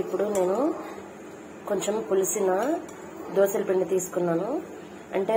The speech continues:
మనం ప్లెయిన్గా ఉన్న దోసల పిండి కూడా తీసుకోవచ్చు, పులిసింది అయితే కొంచెం టేస్ట్ అనేది డిఫరెంట్గా ఉంటుంది. So, ఇందులో మనం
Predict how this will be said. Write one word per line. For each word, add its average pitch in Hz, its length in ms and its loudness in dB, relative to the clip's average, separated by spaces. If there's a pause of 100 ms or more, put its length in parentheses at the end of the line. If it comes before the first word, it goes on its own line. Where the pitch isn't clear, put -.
మనం 196 220 4 (320)
ప్లెయిన్గా 196 420 8
ఉన్న 196 160 6
దోసల 180 300 4
పిండి 175 180 2
కూడా 165 220 4
తీసుకోవచ్చు, 170 520 0 (160)
పులిసింది 226 460 2
అయితే 190 160 2 (100)
కొంచెం 233 320 0
టేస్ట్ 185 300 4
అనేది 175 300 0
డిఫరెంట్గా 180 560 4
ఉంటుంది. 160 340 -2 (480)
So, - 60 -4 (100)
ఇందులో 196 220 4 (100)
మనం 196 160 2